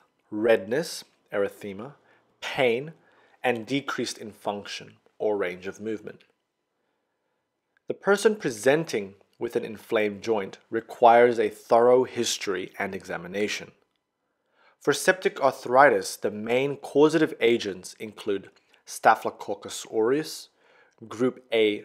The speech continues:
Streptococcus, and Neisseria gonorrhea, which is a sexual transmitted bacteria. A quick recap of the pathogenesis of septic arthritis.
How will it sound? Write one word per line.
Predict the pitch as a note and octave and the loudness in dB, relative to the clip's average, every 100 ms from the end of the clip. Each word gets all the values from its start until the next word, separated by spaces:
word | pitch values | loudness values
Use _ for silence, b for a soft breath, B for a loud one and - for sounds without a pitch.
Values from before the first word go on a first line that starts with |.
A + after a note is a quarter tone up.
| - | -10
Streptococcus, | - A#2+ - G2+ - A2 - D3 - - _ _ _ _ _ _ - | -4 -2 -2 -6 -4 -4 -4 -10 -10 -14 _ _ _ _ _ _ -4
and | A#2+ A#2 | -2 0
Neisseria | A2+ - - A#2+ A#2 A#2 A2 | -4 -6 -2 0 2 2 0
gonorrhea, | G#2+ G2 G2+ G#2+ F#2 E2+ - _ _ _ _ _ _ - | -4 -4 -2 -2 -4 -8 -16 _ _ _ _ _ _ -4
which | C3+ C#3 | -2 0
is | D#3+ E3 - - | 6 6 6 -2
a | |
sexual | A#2 - B2 - A#2 | -6 0 0 0 -4
transmitted | - - G#2 F#2+ G2+ - F#2 - _ - | -4 -6 -6 -6 -8 -8 -12 -12 _ -10
bacteria. | F2 - A2 D#2+ - _ _ _ _ _ _ _ _ _ _ _ _ _ _ _ _ - | -10 -2 -2 -2 -4 _ _ _ _ _ _ _ _ _ _ _ _ _ _ _ _ -12
A | |
quick | - - A3 A#3+ - - _ | -10 2 4 4 0 -16 _
recap | A2+ C#3+ D#3+ - F#2 - - _ _ _ _ _ | 0 0 0 2 2 0 -20 _ _ _ _ _
of | A#2 G#2+ | 2 2
the | A2+ | -2
pathogenesis | - A#2 G#2+ G2 A#2+ C3 - D#2 - - - _ _ _ _ _ | -2 -2 -2 -2 0 2 0 -8 -10 -14 -16 _ _ _ _ _
of | - A2 G2 F#2+ - _ _ _ _ _ | 0 2 2 -2 -20 _ _ _ _ _
septic | - - - A2 - | -6 -4 -2 -4 -8
arthritis. | - - G#2+ - - - | -10 -8 -8 -10 -16 -20